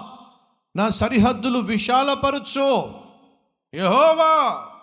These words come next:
నీ చేయి నాకు తోడుగా ఉంచు.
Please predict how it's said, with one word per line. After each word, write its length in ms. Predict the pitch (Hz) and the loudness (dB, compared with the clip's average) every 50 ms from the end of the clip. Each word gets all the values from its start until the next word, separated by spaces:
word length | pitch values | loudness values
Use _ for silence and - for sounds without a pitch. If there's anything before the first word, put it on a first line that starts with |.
| _ _ _ _ _ _ _ _ _ _ _ _ _ - | _ _ _ _ _ _ _ _ _ _ _ _ _ -2
నీ 220 | 208 302 294 285 | 0 2 2 2
చేయి 640 | 262 - - - - 202 254 302 302 277 269 269 254 | 0 0 -2 -2 0 0 0 2 2 0 0 0 0
నాకు 280 | 247 254 240 190 208 226 | 0 0 0 -2 -4 -6
తోడుగా 540 | - - 220 233 240 220 240 202 214 208 | -2 0 2 2 2 0 -2 0 0 0
ఉంచు. 760 | 196 190 190 190 - - - - 196 185 180 170 156 135 117 | 0 0 -2 -4 -6 -6 -4 -4 -2 -2 -2 -4 -4 -6 -8